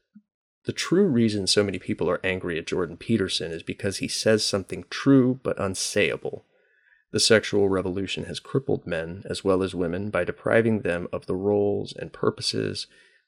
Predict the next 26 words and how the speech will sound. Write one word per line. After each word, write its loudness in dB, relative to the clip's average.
that 0
make -6
life -2
worth -2
living." 6
Now, 4
I 6
don't 8
know 8
about 2
you, 2
but 0
I -4
don't 4
derive 4
much 0
meaning 0
in 2
life 2
from -8
my -4
sex -2
role 4
as -4
a -8
man. -2